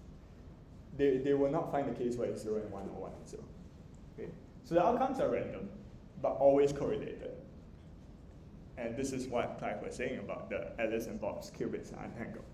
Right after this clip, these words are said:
Uh, so the thing is that this correlation persists even if you put them very far apart. Uh, and this is what Alice and Bob wants,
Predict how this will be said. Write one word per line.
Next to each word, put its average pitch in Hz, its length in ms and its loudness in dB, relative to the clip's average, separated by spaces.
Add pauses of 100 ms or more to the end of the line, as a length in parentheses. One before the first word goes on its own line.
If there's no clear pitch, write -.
(1500)
Uh, 135 300 4 (280)
so - 380 6 (260)
the 160 80 4
thing 285 220 4
is 202 120 4
that 143 200 6
this 208 140 10
correlation 131 760 6
persists 120 540 -2 (160)
even 180 360 6
if 143 220 4
you 127 140 4
put 139 240 2
them 139 160 4
very 117 200 4
far - 200 -4
apart. - 300 2 (840)
Uh, 107 360 2 (340)
and 113 380 4 (1400)
this 185 160 6
is 180 120 0
what 165 200 8
Alice 135 260 4
and 120 100 -2
Bob 113 240 0
wants, - 420 -6